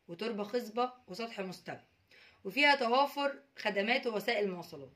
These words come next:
يبقى عشان عندي عوامل طبيعية زي المية العذبة والتربة الخصبة واستواء السطح،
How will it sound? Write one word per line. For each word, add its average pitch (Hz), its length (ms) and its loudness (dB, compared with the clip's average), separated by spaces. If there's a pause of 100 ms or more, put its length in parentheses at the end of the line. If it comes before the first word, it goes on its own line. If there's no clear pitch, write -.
يبقى 160 240 -8
عشان 180 200 -6
عندي 202 300 0
عوامل 202 340 0
طبيعية 180 500 -2
زي 160 220 -10
المية 180 240 -6
العذبة 180 460 -4
والتربة 196 400 -6
الخصبة 180 400 -6
واستواء 196 340 -6
السطح، - 440 -6